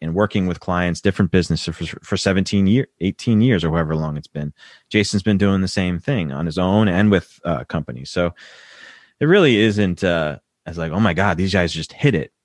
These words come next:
It's like, we worked at it. We failed a lot. We created our own course. In the first time Jason and I met, we tried to create a course and it would completely flop, spent a ton of money,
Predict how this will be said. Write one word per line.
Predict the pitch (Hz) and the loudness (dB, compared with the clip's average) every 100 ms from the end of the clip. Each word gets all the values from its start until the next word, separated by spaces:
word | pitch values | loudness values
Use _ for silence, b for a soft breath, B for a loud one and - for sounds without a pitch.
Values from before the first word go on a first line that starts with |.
| - | -16
It's | - | -4
like, | 90 82 | -4 -4
we | 82 107 110 | -4 0 0
worked | 92 104 98 - - | 2 2 2 -4 -6
at | 85 85 | -2 -2
it. | 85 - | -2 -4
We | 90 | -6
failed | - 101 92 95 87 | -2 0 2 0 0
a | |
lot. | 87 80 78 78 90 | -2 0 -2 -4 -2
We | 110 | -2
created | - 104 104 143 104 | 0 2 4 4 4
our | 95 | 2
own | 92 90 | 2 0
course. | - 90 127 127 - - - _ - | -2 -2 -2 -4 -8 -12 -16 _ -6
In | 90 90 92 90 78 | -2 0 2 0 -2
the | 85 | -2
first | 113 98 | 0 0
time | 98 95 92 | 0 0 0
Jason | 87 90 - 90 | 0 0 0 0
and | 85 | 0
I | 82 | 0
met, | 90 113 | 0 -2
we | 92 | -2
tried | 90 90 | 0 0
to | 90 | 0
create | 101 | 0
a | 82 | 0
course | - 78 87 | -4 -6 -4
and | 78 | -6
it | 71 | -6
would | 58 | -8
completely | - 92 57 | -6 -6 -6
flop, | 80 - 78 90 - | -8 -2 0 0 -4
spent | - - 90 90 _ | -10 -2 -2 -2 _
a | 82 | -18
ton | - 90 | -6 -2
of | 80 | 0
money, | 69 73 113 | -2 -2 -4